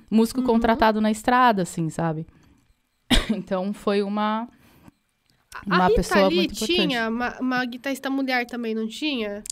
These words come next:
Speaker 1: Tinha a Lucinha, sim.
Speaker 2: É, um pouquinho antes
Speaker 1: Sim,
Speaker 2: também,
Speaker 1: mas,
Speaker 2: né?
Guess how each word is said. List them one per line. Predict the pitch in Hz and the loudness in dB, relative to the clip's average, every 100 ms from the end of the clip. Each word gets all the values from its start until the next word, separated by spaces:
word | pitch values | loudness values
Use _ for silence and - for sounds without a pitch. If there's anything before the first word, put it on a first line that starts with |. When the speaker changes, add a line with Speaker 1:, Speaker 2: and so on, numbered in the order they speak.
| _ | _
Speaker 1:
Tinha | - 220 226 | -4 4 6
a | |
Lucinha, | 226 226 - 220 208 | 6 4 0 -2 -2
sim. | 180 208 180 170 - - | -2 -4 -4 -6 -16 -8
Speaker 2:
É, | 262 262 254 226 _ _ - | -4 -4 -4 -10 _ _ -18
um | 240 | -14
pouquinho | 240 269 285 294 | -12 -10 -6 -2
antes | 277 | 0
Speaker 1:
Sim, | 185 | 2
Speaker 2:
também, | 185 190 233 | 4 4 2
Speaker 1:
mas, | |
Speaker 2:
né? | 240 254 | -4 -8